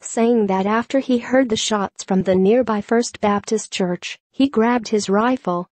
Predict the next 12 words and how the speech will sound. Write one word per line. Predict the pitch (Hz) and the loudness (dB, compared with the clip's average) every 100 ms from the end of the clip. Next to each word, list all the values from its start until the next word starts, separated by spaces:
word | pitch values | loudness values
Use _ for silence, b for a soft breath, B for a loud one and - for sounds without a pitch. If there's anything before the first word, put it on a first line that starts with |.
| - | 0
and | 202 185 | 2 4
ran | 220 285 302 | 2 2 0
to | 285 | 0
the | 202 | -2
building | 180 233 262 262 208 180 | 0 2 4 4 2 2
barefoot. | 220 247 226 190 - _ _ _ _ | 2 0 0 -2 -4 _ _ _ _
When | 220 214 | 2 2
he | 208 254 | 2 -2
saw | - 247 240 | -2 -2 -2
the | 208 | -4
suspected | - 254 - 233 - 202 | -4 -8 -4 -6 -4 -6
shooter, | 180 254 254 185 151 | -2 0 0 0 -4